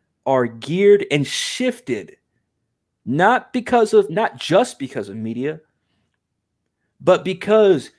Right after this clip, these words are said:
you have Sue number one,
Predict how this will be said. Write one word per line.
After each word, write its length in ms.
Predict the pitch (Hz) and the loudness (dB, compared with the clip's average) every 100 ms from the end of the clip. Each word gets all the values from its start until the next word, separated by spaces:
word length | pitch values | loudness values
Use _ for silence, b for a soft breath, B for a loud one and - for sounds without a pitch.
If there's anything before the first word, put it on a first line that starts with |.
| _ | _
you 200 | 151 175 | -8 -4
have 420 | 160 147 123 - _ _ _ _ _ _ _ _ _ _ | 0 0 0 -2 _ _ _ _ _ _ _ _ _ _
Sue 480 | - - 214 247 277 | -14 -6 -2 0 2
number 340 | 240 220 202 | 0 2 2
one, 520 | 165 180 147 101 92 | 2 0 0 -2 -12